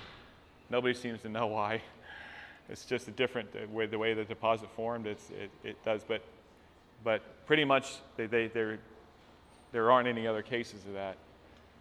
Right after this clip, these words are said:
anywhere else. So, okay, why do they call it a lime, a liming material?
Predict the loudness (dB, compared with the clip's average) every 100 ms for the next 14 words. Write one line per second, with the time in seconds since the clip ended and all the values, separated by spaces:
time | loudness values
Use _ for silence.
0 | -20 -20 -20 -14 -8 -6 -4 -4 -2 -4
1 | -8 -18 -20 -20 -20 -20 -16 -14 -12 -14
2 | -20 -20 -2 2 6 8 10 8 8 4
3 | 2 4 4 4 2 0 0 -2 -6 -14
4 | -8 -2 4 4 4 -2 -6 -8 -6 -6